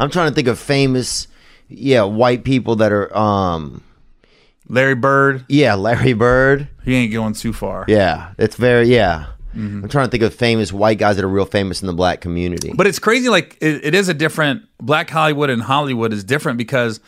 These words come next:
Speaker 2: I heard stories about Philip Seymour Huffman, and I don't know if it's true, but I got it from a reliable source. He used to go to, like, the Starbucks in the urban neighborhoods 'cause he could sit down and read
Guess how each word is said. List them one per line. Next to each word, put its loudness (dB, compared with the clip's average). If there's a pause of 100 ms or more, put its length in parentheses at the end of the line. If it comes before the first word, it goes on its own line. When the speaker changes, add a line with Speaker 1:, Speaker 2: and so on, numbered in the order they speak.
(600)
Speaker 2:
I 2
heard 0
stories 0
about 0
Philip -4
Seymour -4
Huffman, -4 (580)
and 0
I 2
don't 2
know 2
if -2
it's -8
true, -4
but -6
I -4
got 0
it -4
from -6
a -6
reliable -2
source. -6
He -4
used -2
to -6
go 0
to, 0
like, -4 (180)
the -8
Starbucks -2
in -6
the -4
urban -2
neighborhoods -4 (500)
'cause -4
he -2
could -4
sit -4
down 0
and -2
read -2